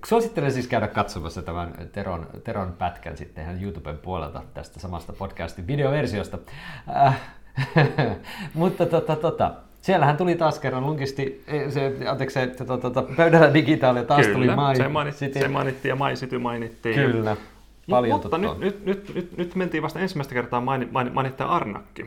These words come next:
Speaker 1: Totta,
Speaker 2: Mä oon
Speaker 1: se
Speaker 2: vähän
Speaker 1: on muuten,
Speaker 2: yllättynyt
Speaker 1: se on
Speaker 2: jopa,
Speaker 1: muuten
Speaker 2: se
Speaker 1: vähän
Speaker 2: sai,
Speaker 1: totta,
Speaker 2: eh,
Speaker 1: joo.
Speaker 2: onks sitä nyt niin kauan joku se julkaistiin? Siitä on
Speaker 1: Et
Speaker 2: muuten vuosi, se oli viime vuonna just joulun uuden vuoden aikaan, saattoi
Speaker 1: Okei,
Speaker 2: ehkä muuta alkaa
Speaker 1: joo,
Speaker 2: tulee
Speaker 1: joo.
Speaker 2: niitä ensimmäisiä kopioita.
Speaker 1: Just, just.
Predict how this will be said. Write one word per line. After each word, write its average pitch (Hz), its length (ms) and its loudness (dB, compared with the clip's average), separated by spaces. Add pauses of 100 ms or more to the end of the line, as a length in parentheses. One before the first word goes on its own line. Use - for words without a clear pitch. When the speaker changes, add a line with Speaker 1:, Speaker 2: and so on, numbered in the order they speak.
(140)
Speaker 1:
Totta, 165 320 0
Speaker 2:
Mä 165 100 4
oon 180 80 6
Speaker 1:
se 170 60 2
Speaker 2:
vähän 190 60 8
Speaker 1:
on 202 60 8
muuten, 175 180 8
Speaker 2:
yllättynyt 123 220 2
Speaker 1:
se 110 60 4
on 113 40 4
Speaker 2:
jopa, 117 160 6
Speaker 1:
muuten 147 100 4
Speaker 2:
se 202 180 4
Speaker 1:
vähän - 0 - (160)
Speaker 2:
sai, 147 140 0
Speaker 1:
totta, - 240 -4
Speaker 2:
eh, 147 80 -4
Speaker 1:
joo. 147 240 2
Speaker 2:
onks 160 160 -4
sitä 160 160 0
nyt 160 240 -6
niin 165 320 -2
kauan 147 360 2
joku 107 160 -2
se 117 100 -4
julkaistiin? 110 760 -4 (760)
Siitä - 200 0
on - 40 0
Speaker 1:
Et - 20 -2
Speaker 2:
muuten 170 180 -2 (180)
vuosi, 135 400 0
se 160 120 -2
oli 165 200 2
viime 180 240 0
vuonna 131 220 -2
just 160 240 -4
joulun 147 300 0
uuden 127 280 0
vuoden 101 220 -2
aikaan, 107 400 -4
saattoi 113 300 0
Speaker 1:
Okei, 160 100 4
Speaker 2:
ehkä - 120 -4
muuta 104 200 -4
alkaa 110 180 -2
Speaker 1:
joo, 175 140 0
Speaker 2:
tulee 110 160 2
Speaker 1:
joo. 104 60 -2
Speaker 2:
niitä 107 160 -4
ensimmäisiä 110 480 -8
kopioita. - 560 -10 (100)
Speaker 1:
Just, 185 280 -6
just. 92 140 -12